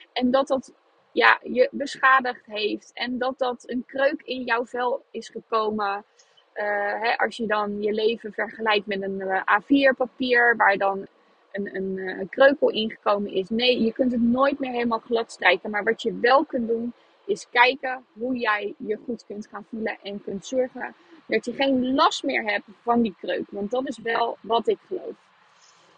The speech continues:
Dus, ehm, moraal van het verhaal. Ja, je kunt niet heel erg veel veranderen aan hoe het zo gekomen is. Je kunt alleen vanaf nu gaan kijken van, hé, hoe wil ik zorgen dat die maatschappij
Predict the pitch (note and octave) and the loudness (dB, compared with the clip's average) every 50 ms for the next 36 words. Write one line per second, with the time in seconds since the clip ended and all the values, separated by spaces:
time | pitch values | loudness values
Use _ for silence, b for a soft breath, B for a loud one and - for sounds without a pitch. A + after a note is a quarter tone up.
0 | _ _ _ _ _ - D#4+ E4+ D#4 - - - - C#4+ D4 D4 D4 D4 D4 D4 | _ _ _ _ _ 4 6 6 6 2 -6 -2 2 4 6 6 6 4 2 0
1 | C#4+ D4 D4+ D4+ C#4+ _ _ C#4 D4 D4 E4 E4 E4+ E4+ D#4+ D#4 C#4 C4 A#3+ - | -6 -10 -12 -14 -16 _ _ -10 -8 -4 -4 -4 -4 -4 -6 -10 -12 -12 -12 -14
2 | - A#3+ A3+ A#3+ B3+ C4 C4 C4 C4+ D4 D#4 D4 _ _ _ _ _ _ _ _ | -16 -8 -2 0 0 2 0 0 -2 -4 -8 -16 _ _ _ _ _ _ _ _
3 | - - _ _ _ _ _ A3 C4 C4+ C4 A3+ - - - _ _ - - B3 | -20 -20 _ _ _ _ _ 4 6 6 6 6 4 -2 -12 _ _ -14 -12 -12
4 | A#3 _ _ C#4 C#4 C#4 C4 C#4 D4 C4+ - B3+ C4 C#4 C#4 - A#3 A#3 B3 - | -12 _ _ -6 -6 -4 -4 -4 -6 -6 -8 -8 -6 -6 -4 -2 -2 -2 -2 -4
5 | _ - B3 B3 A#3+ A3 A#3 A3+ A#3+ B3 B3 B3 A3+ A#3 - G#3 A3 A3 A3 A3 | _ -6 -6 -6 -6 -8 -10 -8 -6 -6 -6 -6 -6 -6 -4 -4 -4 -4 -6 -8
6 | G#3+ A3+ B3+ C#4 B3+ - - B3 A3+ A3+ - _ - A#3+ A#3+ B3 A#3+ A#3 - A3+ | -8 -8 -8 -8 -10 -6 -4 -4 -4 -4 -6 _ -6 -4 -4 -4 -6 -6 -6 -6
7 | B3+ C4+ - - _ b b b b _ _ A#3 A3+ - A#3 A3 - - - A3 | -6 -8 -10 -18 _ b b b b _ _ -10 0 0 0 0 0 -6 -4 -4
8 | A3+ A3+ A#3+ B3+ B3+ A#3+ - A3 G#3+ G#3 G#3 - G#3+ A3 A#3+ - - A#3 G#3+ G#3 | -2 -2 -2 -2 -4 -4 -6 -8 -8 -8 -6 -4 -2 0 0 -2 -4 -8 -10 -2
9 | - - - G3+ G3+ - G3 G3 G3+ G3 G3 G3 F#3+ F#3 F#3 F3+ A3 G#3 - - | -2 0 0 -2 -4 -8 -10 -8 -8 -8 -6 -4 -2 -2 -2 -2 -4 -6 -10 -12
10 | - - _ _ _ _ _ _ _ A3 B3+ C4+ D4 D#4+ A4+ - - A3 B3 A#3+ | -12 -12 _ _ _ _ _ _ _ 0 2 2 2 2 -2 -2 4 6 8 8
11 | A3+ A3+ - - C4 B3+ B3 B3+ B3 - A3+ A3 A3+ F#3+ G3+ A3 A3+ G#3+ A#3 A3 | 8 6 4 2 2 2 2 2 0 -2 0 0 0 0 0 -2 -2 -2 -2 -4
12 | G#3 G#3 G3+ A3 G#3+ - A#3 - - A3+ G#3+ G#3 G#3 G3+ G#3+ | -2 -2 -4 -6 -6 -8 -12 -6 0 2 4 4 4 0 -4